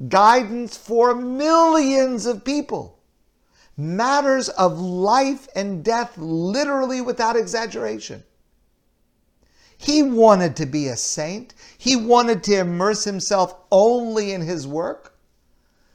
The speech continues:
But he refused to do so in a way that would have consequences for anyone else around him, even someone who so well understood him as his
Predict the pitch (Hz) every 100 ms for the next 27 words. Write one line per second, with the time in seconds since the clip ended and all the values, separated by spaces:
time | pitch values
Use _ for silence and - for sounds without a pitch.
0 | _ - 220 202 233 202 226 233 - 196
1 | 226 285 320 320 277 185 - 180 131 156
2 | 131 143 117 92 - - 185 185 175 151
3 | 160 175 165 113 92 _ - 156 160 143
4 | 175 165 127 - _ _ _ _ - 135
5 | - - 175 - 156 147 131 - 107 -
6 | _ _ - 156 - 175 185 165 156 147
7 | 131 131 127 120 107 107 - 247 285 247
8 | 220 180 - - 202 220 180 135 120 -
9 | - 185 160 - - 170 160 139 165 240
10 | 214 185 180 160 156 - 170 151 151 -
11 | 135 - 127